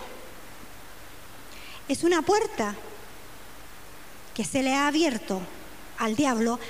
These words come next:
para que entre en el niño. Hay mucha gente poseí-, poseída por dem-, por espíritu,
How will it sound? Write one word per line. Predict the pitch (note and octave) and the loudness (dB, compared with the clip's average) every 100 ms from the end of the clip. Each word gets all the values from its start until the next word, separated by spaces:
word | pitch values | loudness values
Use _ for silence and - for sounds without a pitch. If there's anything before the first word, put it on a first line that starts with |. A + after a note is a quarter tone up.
| - - | -8 0
para | B3 A3+ | 4 4
que | B3+ C4+ | 6 6
entre | B3 G#3+ G#3+ G#3+ A3 - - - - - - - - - - | 6 4 2 0 0 -6 -12 -12 -12 -12 -12 -12 -12 -12 0
en | C4 A#3+ | 6 8
el | A3+ | 8
niño. | G#3 F3 D#3 - - - - - - - - - - - - - - - - - - - - - - - - - - - - - - - - - - - - - | 8 6 2 -2 -8 -12 -12 -14 -14 -14 -14 -14 -14 -14 -14 -14 -14 -14 -12 -12 -12 -12 -12 -12 -12 -12 -12 -12 -12 -12 -12 -12 -12 -12 -12 -12 -12 -12 -12 0
Hay | C4 | 6
mucha | D#4+ A4+ A#4+ | 6 6 4
gente | G#4 D4+ - D4 D4 - - - - - - - - - - - | 6 6 6 2 2 -4 -10 -12 -12 -12 -12 -12 -12 -12 -12 -6
poseí-, | A3 - G#3 A3+ B3+ | -2 2 4 2 2
poseída | B3 A#3+ C#4+ D4+ F4+ F#4 | 2 4 4 6 6 6
por | E4+ | 4
dem-, | D#4+ C#4+ | 2 2
por | D4 C4 | 2 2
espíritu, | C4 G4 E4+ E3+ | 6 6 4 0